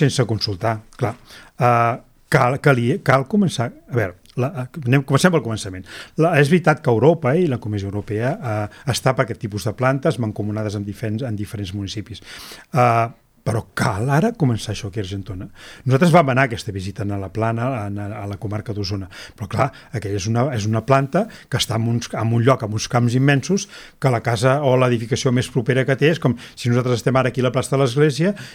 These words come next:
i la casa més propera està en el Mopo. És una planta que relativament... Clar, nosaltres hi vam anar també en una època que feia fred,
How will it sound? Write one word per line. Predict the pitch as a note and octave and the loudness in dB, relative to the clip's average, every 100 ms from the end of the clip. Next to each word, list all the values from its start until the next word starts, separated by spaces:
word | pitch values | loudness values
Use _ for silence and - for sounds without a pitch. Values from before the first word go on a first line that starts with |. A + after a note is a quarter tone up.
| - | -2
i | C3 | 2
la | B2 | 2
casa | A2+ G#2+ A2 | 2 0 0
més | A#2+ - | 0 0
propera | A2 A2+ A#2 | -2 0 0
està | G#2+ F#3 | 0 0
en | D#3+ | 0
el | G#2+ | 0
Mopo. | A2 - D3+ - - - - _ _ - _ _ _ _ - | -2 -4 -8 -10 -20 -20 -20 _ _ -20 _ _ _ _ -2
És | A#2+ C#3 | 0 4
una | F3 | 4
planta | D#3 B2+ G3+ | 4 2 4
que | G3 | 4
relativament... | B2+ A2+ A#2 A2 C3 G#3+ - _ - | 4 2 2 2 0 -2 -10 _ 0
Clar, | C#3 A2+ | 0 2
nosaltres | A2 A2 | -2 -2
hi | B2 | 0
vam | A#2 | 2
anar | A#2+ B2+ B2+ | 2 2 2
també | G#2+ A#2 B2+ C3 | 0 2 2 2
en | A#2 | 0
una | A2 | -2
època | A2 G#2+ G#2+ | -2 -4 -6
que | |
feia | - A2 G#2 | -4 -2 -2
fred, | A#2+ A2 - | -2 -2 -4